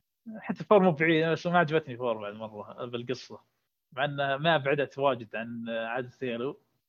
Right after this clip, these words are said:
بس فايف كانت، آه، سيئة جدًا. آه، سواء من ناحية سرد أو من ناحية لعب. وكان مسوين حركة كانت قبيحة جدًا، اللي هو يخليك تقاتل نفس، نفس البوس تقاتله يمكن مية مرة.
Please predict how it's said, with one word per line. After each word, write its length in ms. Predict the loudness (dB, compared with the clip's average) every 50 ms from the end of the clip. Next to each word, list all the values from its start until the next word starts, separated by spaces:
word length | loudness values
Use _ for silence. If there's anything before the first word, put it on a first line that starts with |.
| _ _ _ _ -20 -20 _ _ _ _ _ _ _ _ _
بس 160 | -14 -12 -12 -2
فايف 300 | 4 6 6 6 6 4
كانت، 380 | 4 4 4 4 4 0 -2
آه، 240 | -2 0 0 0 -2
سيئة 300 | -4 -2 -2 -2 -2 -2
جدًا. 400 | -4 -6 -8 -8 _ -18 -20 -20 _ _ _ -6
آه، 160 | -2 -2 -2
سواء 280 | -2 2 4 6 6 6
من 460 | 4 0 -6 -8 -8 -8 -8 -8 -6
ناحية 200 | -4 -4 -4 -4 -6
سرد 460 | 0 4 4 4 4 2 -2 -4 -2
أو 120 | -2 0
من 60 | 0 -2
ناحية 160 | -2 -4 -6 -4
لعب. 180 | -4 -4 -4 -6 _ _ _ _ _ _ _ _ _ _ -20 -20 _ _ _
وكان 580 | -16 -12 -12 -12 -4 0 2 2 2 0 -4 -12
مسوين 260 | -12 -2 0 2 2
حركة 240 | 4 2 0 2 0
كانت 280 | 0 2 2 2 2 0
قبيحة 360 | _ -2 2 2 2 2 2
جدًا، 380 | -2 -2 -2 -4 -4 -6 -6 -6
اللي 220 | -6 -6 -6 -4
هو 140 | -4 -4 -2
يخليك 420 | -2 -4 -4 -4 -2 -4 -4 -2 2
تقاتل 260 | 0 0 2 2 0
نفس، 280 | 0 0 0 0 -4
نفس 400 | -4 -4 0 0 -2 -2 0 -2
البوس 800 | -4 -4 -4 -6 -8 -10 -8 -8 -4 2 4 6 6 6 6 4
تقاتله 380 | 0 2 2 2 4 4 0 0
يمكن 180 | 0 -2 -6 -8
مية 460 | -8 -8 -10 -10 -8 -8 -6 -8 -8 -6
مرة. 280 | -6 -8 -8 -8 -12 -16